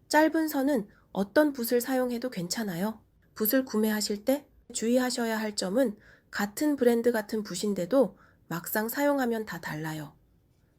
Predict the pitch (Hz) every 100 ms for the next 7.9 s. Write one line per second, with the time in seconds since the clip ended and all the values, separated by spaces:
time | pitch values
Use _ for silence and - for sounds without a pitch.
0 | - 285 285 285 269 269 247 233 226 185
1 | 220 202 170 214 208 175 165 269 208 -
2 | - _ - 285 - 294 294 269 226 226
3 | 220 220 185 214 208 175 208 214 247 220
4 | 175 240 196 - _ _ _ - 185 190
5 | 240 254 240 220 208 202 - 233 233 220
6 | 170 175 233 226 233 190 160 202 208 196
7 | 208 160 190 208 147 151 151 156